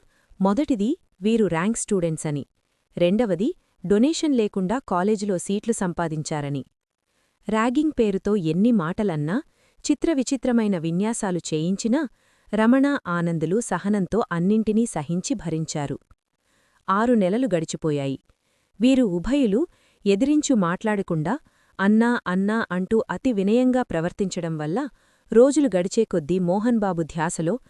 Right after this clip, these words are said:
వీరు లేకుండా పోయారు. లక్ష్య సాధనకు గాంధీనాదం ఎంత గొప్పదో అని మిత్రులిరువురూ అనుకొని ఆనందించారు. చాకులాంటి రమణ తెలివితేటలు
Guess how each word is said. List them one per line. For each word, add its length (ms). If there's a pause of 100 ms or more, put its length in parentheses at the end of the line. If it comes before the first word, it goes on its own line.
(260)
వీరు 220
లేకుండా 460
పోయారు. 460 (760)
లక్ష్య 320
సాధనకు 680
గాంధీనాదం 680
ఎంత 280
గొప్పదో 520 (360)
అని 220
మిత్రులిరువురూ 760
అనుకొని 440
ఆనందించారు. 760 (760)
చాకులాంటి 680
రమణ 280
తెలివితేటలు 760